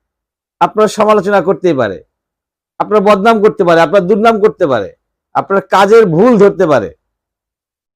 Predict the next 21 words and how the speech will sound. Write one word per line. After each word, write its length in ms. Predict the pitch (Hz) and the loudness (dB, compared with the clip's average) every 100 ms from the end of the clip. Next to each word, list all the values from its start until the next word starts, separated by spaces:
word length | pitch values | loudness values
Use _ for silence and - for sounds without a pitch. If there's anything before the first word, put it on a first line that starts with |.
| _ _ _ _ _ _ _ _ _ _ _ _ _ _ - | _ _ _ _ _ _ _ _ _ _ _ _ _ _ -4
এই 120 | 190 | 0
যে 80 | 233 | 2
আমাদের 300 | 233 240 247 | 2 4 4
বর্তমান 460 | 233 226 240 247 240 | 2 0 2 2 2
সরকার, 500 | 233 180 143 87 - _ _ _ _ _ _ _ _ _ _ _ _ _ _ _ _ _ _ _ _ | 0 -2 -4 -6 -14 _ _ _ _ _ _ _ _ _ _ _ _ _ _ _ _ _ _ _ _
আমাদের, 480 | - 165 190 202 196 | -4 0 2 4 4
আম, 200 | 170 160 | 2 -2
তারেক 440 | - 196 220 247 190 | -4 0 4 4 4
ভাই 300 | 160 98 - _ _ _ _ _ _ _ - | 0 0 -8 _ _ _ _ _ _ _ -10
আগে 140 | 143 | -4
এক 160 | 170 180 | -4 -2
সময় 340 | 220 220 233 | -2 2 2
গণ 180 | 185 196 | 2 2
অধিকার 340 | 226 220 226 220 | 2 2 2 2
পরিষদে 400 | 214 214 220 233 | 2 2 2 2
ছিলেন, 340 | - 220 254 254 _ _ _ _ _ _ _ | 0 2 2 0 _ _ _ _ _ _ _
এখন 280 | 165 185 214 | -4 -2 0
আম 280 | 208 226 226 | 2 2 2
জনতার 420 | 233 233 226 196 | 2 4 2 2
দলে 200 | 202 196 | 4 4
আছেন। 380 | 156 - 113 | 2 -2 -10